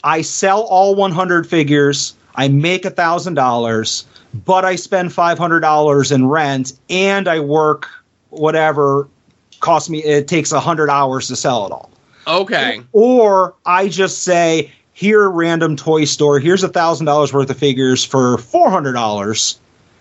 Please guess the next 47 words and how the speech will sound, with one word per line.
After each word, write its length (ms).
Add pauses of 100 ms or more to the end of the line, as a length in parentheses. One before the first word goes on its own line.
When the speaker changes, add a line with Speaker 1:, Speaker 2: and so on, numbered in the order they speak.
(280)
Speaker 1:
and 320
then 140
I 160
don't 260
have 220
to 80
work. 400 (400)
You 160
know, 220
Speaker 2:
Okay. 80
Speaker 1:
it's, 180
they're 200
just 360
gone 340
in 140
one 240
swoop. 500 (340)
And 220
it, 160
it's 220
a 100
painful 520
bath 480
that 140
you 120
take 360
on 180
the 40
sale, 540 (420)
Speaker 2:
Right. 180
Speaker 1:
but 200
it's 200
just, 320
you're 140
just 420
done. 380 (560)
You 160
know, 280
and 100
that's 240
kind 320
of 140
what 140
I'm 180
leaning 360
towards, 320
'cause 240